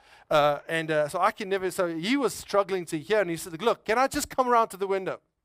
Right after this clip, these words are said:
So drives around to the window, but he's a little, you know, hot under the collar. And as he's about to respond to the person who is, you know, gonna be, uh, engaging with him,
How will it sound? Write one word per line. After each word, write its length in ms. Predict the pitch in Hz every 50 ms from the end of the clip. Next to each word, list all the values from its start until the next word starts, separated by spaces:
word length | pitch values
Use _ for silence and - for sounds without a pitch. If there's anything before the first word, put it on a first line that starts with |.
| _ _ _
So 180 | - 165 156 156 _ _ _ _ _ _ _
drives 300 | 131 147 151 175 202 196
around 240 | 214 226 220 233 226
to 100 | - 247
the 140 | 214 247 262
window, 540 | 226 254 233 214 185 160 139 139 147 160 - _ _ _ _ _ _ _ _ - - - -
but 180 | 165 196 165
he's 300 | 160 190 220 - - - -
a 80 | - 160
little, 340 | 151 151 156 156 156 160 156 -
you 80 | 156 143
know, 220 | 147 151 175 175 - _ _ _
hot 300 | _ - - 151 151 - -
under 240 | 165 156 151 147 151
the 100 | 139 151
collar. 380 | 147 - - 208 220 220 - - _ _ _ _ _ -
And 180 | 185 170 170 175
as 260 | 175 190 208 214 -
he's 220 | 233 226 208 -
about 460 | 202 143 127 170 175 202 226 247 -
to 240 | - - 202 196 190
respond 680 | 160 165 160 - - - - - 233 233 226 202 180 180
to 120 | - 185 175
the 320 | 160 170 165 156 143 - _ _ _
person 540 | - 185 185 190 185 - - 175 165 160 156
who 240 | 156 165 165 160 160
is, 140 | 151 143 165
you 120 | 165 160
know, 100 | 160 156
gonna 220 | 143 160 156 156 156
be, 240 | 143 156 151 139 - - - - - _ _
uh, 260 | - 156 156 151 156 160
engaging 600 | 165 151 147 160 165 208 277 269 - 226 190 160
with 180 | 147 139 -
him, 260 | - 143 139 143 139